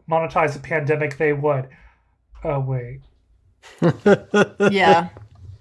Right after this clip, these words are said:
Speaker 3: Well, and the
Speaker 2: Uh, too soon.
Speaker 3: the, it's also our first real bit with Earth Force being absolute garbage.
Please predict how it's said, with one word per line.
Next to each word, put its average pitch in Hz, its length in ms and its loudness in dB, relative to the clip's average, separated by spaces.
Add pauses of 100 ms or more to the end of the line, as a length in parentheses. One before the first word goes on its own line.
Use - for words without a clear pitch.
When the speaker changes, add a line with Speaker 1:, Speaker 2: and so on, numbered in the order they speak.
(640)
Speaker 3:
Well, 247 100 6
and 240 220 2
the 233 420 6
Speaker 2:
Uh, 127 640 8
too 226 200 8
soon. 101 500 2
Speaker 3:
the, 220 1080 0 (960)
it's 247 200 -2
also 302 360 4
our 220 160 6
first 233 380 0
real 226 720 4
bit 170 340 -2
with 180 320 -2
Earth 170 240 -2
Force 175 380 -2
being 165 720 -2 (220)
absolute 185 960 -2
garbage. 143 800 -4